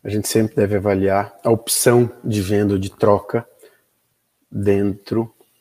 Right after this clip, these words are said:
de uma amplitude macro do negócio e pensando e sabendo, tá, que o Brasil vai ser o principal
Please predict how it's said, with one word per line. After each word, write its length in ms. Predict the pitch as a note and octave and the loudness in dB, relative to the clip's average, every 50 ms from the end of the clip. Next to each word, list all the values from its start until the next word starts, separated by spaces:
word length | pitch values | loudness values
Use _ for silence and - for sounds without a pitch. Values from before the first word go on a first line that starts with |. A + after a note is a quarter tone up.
| _ _ _ _ _ _ _ _ _ _ _ - | _ _ _ _ _ _ _ _ _ _ _ -12
de 100 | A2 G2+ G2+ | -8 -4 -2
uma 140 | G2+ G2+ | -2 -2
amplitude 760 | G2+ G2 - G#2 G2 F#2+ _ - G2+ F#2+ F#2+ F#2+ F#2+ G2+ G#2+ G#2 - | -2 -4 -4 -6 -6 -6 _ -6 -4 -2 -2 -2 -4 -6 -8 -10 -6
macro 640 | - A2+ G2+ G2 F#2+ F#2+ - - - - G#2+ G#2 - _ _ _ _ _ _ _ _ _ _ _ _ _ - | -4 -2 0 0 0 -2 -4 -8 -6 -6 -6 -6 -8 _ _ _ _ _ _ _ _ _ _ _ _ _ -8
do 100 | - G#2 | -4 -2
negócio 600 | G2+ G2+ F#2+ F#2+ F#2+ F#2+ G2 F#2 - - A#2 G#2 _ _ _ _ - | -2 -2 -2 -2 0 -2 -2 -4 -4 -6 -8 -8 _ _ _ _ -4
e 120 | - A2+ | -4 -4
pensando 760 | - - - A2+ G#2+ - - - - G2+ G2+ G#2 G2+ G#2+ A2 | -2 0 0 0 2 0 -2 -4 -2 -2 0 0 0 0 0
e 60 | - A2+ | -2 -2
sabendo, 760 | - - - - C3 A#2+ A2+ B2+ C3 C#3 C#3+ D3 C#3 B2+ A#2+ | -2 0 0 0 0 4 4 6 8 8 8 8 6 6 4
tá, 520 | - - A#2+ - - - - - - - _ _ _ _ _ | 2 2 0 0 0 -2 -12 -18 -20 -20 _ _ _ _ _
que 80 | - - | -6 -4
o 40 | A2+ | 0
Brasil 540 | A2+ A#2+ A#2 G#2+ G2+ G#2 A2 A#2 B2 C3+ B2+ _ _ _ _ _ _ _ _ _ _ _ _ _ _ _ _ _ _ - - - _ _ - | 2 2 2 2 0 0 0 0 0 -2 -4 _ _ _ _ _ _ _ _ _ _ _ _ _ _ _ _ _ _ -20 -20 -20 _ _ -14
vai 260 | - F#2+ A2 G#2+ G#2 | -6 -2 -2 -2 -2
ser 200 | - - - G#2 | -2 -4 -4 -4
o 60 | G#2 | -4
principal 880 | G2+ - A2 G#2 F#2+ - - - _ - G2+ G2 G2+ G#2 - - - _ | -4 -4 -6 -6 -6 -8 -10 -10 _ -4 -2 0 0 -2 -4 -6 -20 _